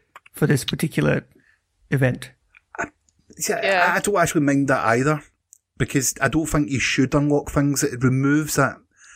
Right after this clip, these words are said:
Speaker 2: special idea of it. Like, my, my wife in, in, in unlocked a, a painted car, like, the most recent created a car, and she unlocked it in white.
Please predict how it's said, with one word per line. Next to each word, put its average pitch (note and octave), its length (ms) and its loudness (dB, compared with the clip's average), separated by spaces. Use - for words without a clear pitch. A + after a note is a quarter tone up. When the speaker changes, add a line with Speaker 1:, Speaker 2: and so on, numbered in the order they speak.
Speaker 2:
special G#2+ 920 2
idea G#2+ 320 2
of A2+ 80 0
it. D#3 100 0
Like, D3 140 0
my, C#3+ 140 0
my D#3 180 0
wife C3+ 280 2
in, A#2+ 140 2
in, G#2+ 200 -2
in G2 260 -4
unlocked G2+ 520 0
a, F#2 240 2
a - 60 -4
painted G2 580 0
car, F#2 400 2
like, F#2+ 200 -4
the G2 220 0
most G#2 260 0
recent G2 280 -2
created F#2 300 -2
a - 40 -4
car, F#2+ 360 0
and F2+ 120 -4
she - 80 -2
unlocked F#2 400 -2
it - 80 -12
in G2 120 -6
white. F#2 320 0